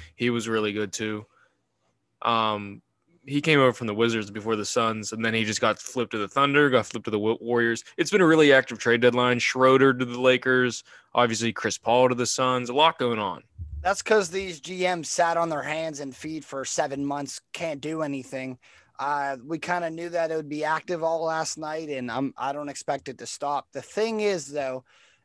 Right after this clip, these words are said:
Speaker 2: is uh, Russ gonna get traded? That's the thing. Is Houston gonna go into the season with both Russ and Harden?
Speaker 1: No.
Speaker 2: Or, I bet they do.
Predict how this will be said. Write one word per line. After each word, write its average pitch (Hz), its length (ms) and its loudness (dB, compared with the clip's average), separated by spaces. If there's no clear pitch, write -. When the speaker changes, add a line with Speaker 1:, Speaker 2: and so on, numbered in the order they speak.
Speaker 2:
is 160 800 -4
uh, 147 420 0
Russ 165 600 0
gonna 170 300 0
get 175 160 -4
traded? 139 500 -6
That's 165 240 -4
the 190 120 -4
thing. 143 360 -4
Is 123 140 -10
Houston 180 320 -6
gonna 170 140 -4
go 160 120 -4
into 165 140 -6
the 151 60 -6
season 156 400 -6
with 147 200 -8
both 160 280 -2
Russ 156 380 0
and 139 80 -6
Harden? 196 420 0
Speaker 1:
No. 135 260 4
Speaker 2:
Or, 226 240 -2
I 165 160 4
bet 175 240 2
they 160 120 -2
do. 151 280 -6